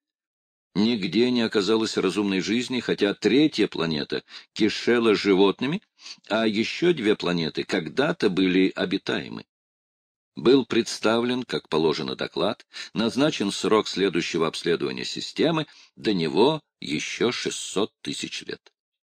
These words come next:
Но, оказывается, в невероятно короткий срок, который прошел со времени последней проверки,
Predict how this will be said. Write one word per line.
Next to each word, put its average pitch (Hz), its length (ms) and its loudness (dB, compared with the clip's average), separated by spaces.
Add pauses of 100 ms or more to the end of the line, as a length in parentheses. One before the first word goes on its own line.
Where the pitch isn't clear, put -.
(1120)
Но, 117 280 2
оказывается, 175 760 0
в 113 120 -2
невероятно 120 560 0
короткий 123 420 -4
срок, - 480 -6 (560)
который 90 400 2
прошел 92 460 0
со 92 160 -4
времени 92 300 0
последней 90 580 -2
проверки, 90 560 -2